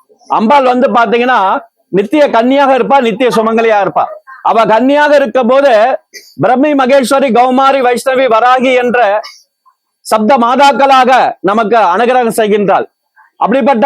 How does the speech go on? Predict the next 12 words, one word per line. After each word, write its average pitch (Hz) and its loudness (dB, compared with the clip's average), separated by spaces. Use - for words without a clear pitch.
அன்னை 277 0
வராகி 285 2
மாதாவிற்கு 247 0
நாம 247 2
ஒவ்வொரு 277 2
வருடமும் 277 0
நடத்தி 247 0
கொண்டிருக்கின்ற 262 0
ஸ்ரீ 269 -2
வராகி 269 4
பைரவர் 240 0
திருக்கல்யாணம் 254 0